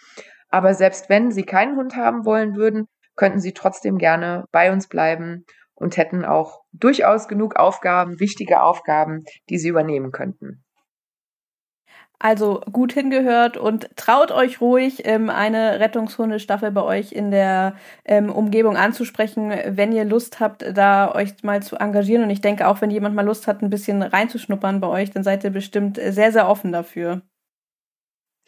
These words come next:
Speaker 1: Ja, total. Also wir, ähm, bei uns ist es so, zum Schnuppertraining kann jeder gerne einfach kommen, einfach einen Termin abstimmen, dann können die mal bei uns reinschnuppern, können sich das angucken, können sich auch gerne mal selber suchen lassen.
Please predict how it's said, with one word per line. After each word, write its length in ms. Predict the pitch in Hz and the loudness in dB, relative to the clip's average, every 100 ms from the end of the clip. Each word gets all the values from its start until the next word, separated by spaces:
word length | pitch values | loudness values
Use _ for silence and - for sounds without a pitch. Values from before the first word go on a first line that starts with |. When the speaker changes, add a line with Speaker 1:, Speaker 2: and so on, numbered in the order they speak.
| - | -10
Speaker 1:
Ja, 340 | - 160 156 - - - | 2 4 4 2 -10 -16
total. 460 | - - 165 143 - | -6 2 4 4 0
Also 240 | 170 165 | -2 0
wir, 280 | 180 196 202 - - - _ - | 4 4 4 -2 -20 -20 _ 2
ähm, 220 | 196 190 | 2 4
bei 80 | 190 | 2
uns 220 | 262 - | 2 -2
ist 40 | |
es 140 | 220 - | -12 -6
so, 260 | 214 208 - _ | -4 -4 -6 _
zum 160 | - 202 | -10 -8
Schnuppertraining 640 | - 277 247 247 226 208 202 | -4 0 0 0 -2 -2 -2
kann 220 | 196 190 | -6 -6
jeder 320 | 214 247 302 | 0 2 2
gerne 340 | 208 190 185 | 0 -2 -4
einfach 400 | - 180 - - - | -6 -8 -10 -20 -8
kommen, 300 | - 262 320 - - - _ | -2 -2 -2 -8 -20 -20 _
einfach 320 | - 190 196 | 0 0 -2
einen 120 | 190 | -4
Termin 340 | 190 208 262 - | -2 2 2 2
abstimmen, 640 | - - - 240 226 220 | -2 -2 0 0 0 -2
dann 140 | 190 | -4
können 180 | 185 190 | -2 -2
die 80 | 190 | 0
mal 140 | 185 | 0
bei 120 | 170 180 | 0 -2
uns 240 | 190 - | -4 -2
reinschnuppern, 600 | 240 247 247 208 202 190 | 0 0 -4 -2 0 -2
können 220 | - 180 | -2 -4
sich 120 | 170 | -4
das 160 | - - | -6 -2
angucken, 500 | - 240 - 220 190 | -2 -2 -4 -2 -2
können 220 | 208 208 | 2 0
sich 180 | 185 175 | 0 -2
auch 140 | - | -4
gerne 240 | - 180 185 | 0 -2 0
mal 180 | 165 156 | -4 -2
selber 380 | 170 160 156 | -2 -2 -2
suchen 360 | 156 214 294 277 | -2 0 0 -4
lassen. 380 | 269 285 - | -10 -10 -8